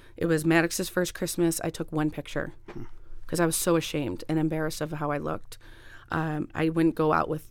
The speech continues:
Speaker 1: my husband. I just did my thing. I took care of my family. I went to work, and then I came home, and that was it. But when I realized that I need to be in control of alopecia, I need to define it. And so every day became a little bit easier, but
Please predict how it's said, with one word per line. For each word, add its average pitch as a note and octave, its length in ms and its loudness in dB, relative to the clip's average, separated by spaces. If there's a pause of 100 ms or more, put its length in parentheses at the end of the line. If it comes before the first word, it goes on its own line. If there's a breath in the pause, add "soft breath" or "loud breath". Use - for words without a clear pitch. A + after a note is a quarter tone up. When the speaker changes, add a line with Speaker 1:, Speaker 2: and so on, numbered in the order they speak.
(200)
Speaker 1:
my E3 100 -2
husband. A#3+ 760 4
I E3 140 4
just E3 380 0 (500 soft breath)
did F#3+ 200 4
my G3 180 4
thing. F3 340 6
I E3 60 0
took D#3 200 -4
care F3+ 220 4
of F3 100 2
my F3+ 160 0
family. E3+ 460 2
I D#3 120 -2
went D#3+ 280 0
to - 100 -4
work, D#3+ 360 0
and E3 100 0
then D3+ 100 0
I D3 60 -2
came D3+ 280 0
home, F3+ 460 0
and E3 140 0
that - 140 0
was D3 180 -4
it. - 380 -6 (640 soft breath)
But - 280 2
when F3+ 260 0
I F3 120 4 (140)
realized F#3 600 2
that D#3 180 2 (180)
I G3 600 2
need E3+ 240 4
to E3+ 60 -8
be E3+ 100 2
in D#3+ 60 2
control D#3+ 400 -2
of D3 80 -2
alopecia, - 520 -6
I F3 220 2
need E3+ 260 6
to D#3 120 -2
define C#3+ 500 -4
it. - 320 -10 (600 soft breath)
And E3+ 120 2
so E3 220 2
every F3 320 2
day D#3+ 240 2
became D#3+ 320 2
a D#3 40 2
little D3+ 160 0
bit D3 160 -4
easier, F#3 380 -2
but E3 160 -4